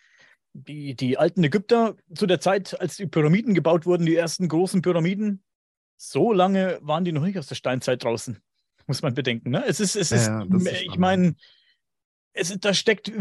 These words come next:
Speaker 1: wirklich viel, ähm, Know-how dahinter, so ein Ding zu bauen, dass das auch hält und mit diesen ganzen Schächten in diesen Pyramiden und unten und, und ich meine, in der Pyramide drin, diese Räume, das baust du nicht selbst, wenn du,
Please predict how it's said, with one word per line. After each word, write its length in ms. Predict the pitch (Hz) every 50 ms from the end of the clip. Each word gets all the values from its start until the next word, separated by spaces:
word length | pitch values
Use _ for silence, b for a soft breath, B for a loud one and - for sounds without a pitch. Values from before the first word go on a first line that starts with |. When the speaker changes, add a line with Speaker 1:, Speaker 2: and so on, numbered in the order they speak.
| 156
Speaker 1:
wirklich 420 | 156 240 247 - 233 226 196 - -
viel, 380 | - 214 208 220 226 220 220 185
ähm, 880 | 208 202 196 190 185 185 185 180 180 180 180 180 180 175 180 190 - _ _ _
Know-how 440 | 190 185 208 214 160 165 214 262
dahinter, 380 | 226 196 165 160 196 190 226 196
so 140 | 160 - 196
ein 100 | 175 156
Ding 160 | 170 240 269
zu 160 | - - 175
bauen, 260 | 143 165 156 180 202
dass 120 | 175 165 -
das 160 | 180 151 -
auch 140 | 147 - -
hält 380 | - 147 160 196 208 202 185
und 200 | 196 170 147 139
mit 100 | 156 156
diesen 240 | 147 180 151 180 185
ganzen 540 | 170 185 180 175 - 185 180 175 175 156 B B B B B
Schächten 640 | - - - - 175 170 - - - - 180 170
in 120 | 165 160 156
diesen 220 | 160 156 - 160
Pyramiden 460 | 147 156 151 147 143 147 151 147 151
und 140 | 143 143 147
unten 320 | - 190 190 185 - 185 147
und, 180 | 151 180 175
und 220 | 190 180 160 151 -
ich 120 | 165 -
meine, 240 | 170 175 175 170 170 -
in 100 | - 196
der 80 | 185
Pyramide 400 | 165 - 180 175 175 170 160 165
drin, 220 | 151 - 185 180 165
diese 180 | 170 151 175
Räume, 460 | 160 139 151 175 196 190 190 185 180 B B B B B B B _ _ _
das 220 | - 151 139 - -
baust 340 | - 123 135 165 165 - -
du 60 | 185
nicht 160 | 170 160 -
selbst, 480 | - 160 190 214 - - - - 165 151
wenn 140 | 170 160
du, 540 | 156 156 151 147 143 139 139 135 98 92 -